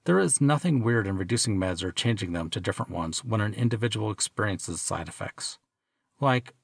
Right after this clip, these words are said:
why would anyone want side effects?" Amazing Swimming,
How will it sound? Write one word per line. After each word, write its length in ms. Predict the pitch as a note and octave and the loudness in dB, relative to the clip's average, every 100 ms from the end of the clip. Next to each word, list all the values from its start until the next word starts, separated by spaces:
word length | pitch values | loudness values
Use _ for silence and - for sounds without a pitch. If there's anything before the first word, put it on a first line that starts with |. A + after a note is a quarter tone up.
| _ | _
why 240 | - G#2+ D#3 | -2 2 2
would 200 | E3+ D3+ | 2 4
anyone 480 | D#3 E3 D3+ A2 | 6 6 6 2
want 320 | F2 G2 A#2 - | 2 2 2 -2
side 240 | G2 G2 | 0 0
effects?" 520 | F#2+ E2+ - - - - _ _ _ _ _ _ _ _ _ _ _ _ _ | -2 -6 -8 -10 -12 -14 _ _ _ _ _ _ _ _ _ _ _ _ _
Amazing 420 | C3+ G#2+ G#2 G2 | 0 2 2 0
Swimming, 480 | - A2 F#2 F2 E2 | 0 0 0 -2 -4